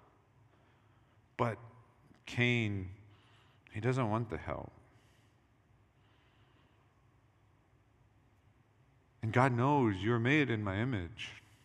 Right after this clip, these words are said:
You're made in my image. But the sin,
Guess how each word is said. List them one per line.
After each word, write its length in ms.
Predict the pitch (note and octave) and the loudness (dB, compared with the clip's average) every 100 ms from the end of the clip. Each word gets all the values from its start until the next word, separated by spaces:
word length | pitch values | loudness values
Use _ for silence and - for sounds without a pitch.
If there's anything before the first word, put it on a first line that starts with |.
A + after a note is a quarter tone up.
| _ _ _ _ _ _ _ _ _ _ _ _ - | _ _ _ _ _ _ _ _ _ _ _ _ -6
You're 80 | G#2+ | 4
made 180 | C#3 F3 | 6 6
in 80 | |
my 200 | D3 C3 | 6 4
image. 480 | D3 B2+ F2+ D#2 - - - _ _ _ _ _ _ _ _ _ _ _ _ - F2+ F2+ | 4 2 -2 -4 -14 -18 -20 _ _ _ _ _ _ _ _ _ _ _ _ -20 -16 -2
But 160 | G2 F#2+ - - - - A#2 | -2 -2 -10 -20 -20 -14 -6
the 120 | G2+ | -6
sin, 680 | F#2 - A#2 A#2+ C#3 D3 | -4 -4 0 0 0 -4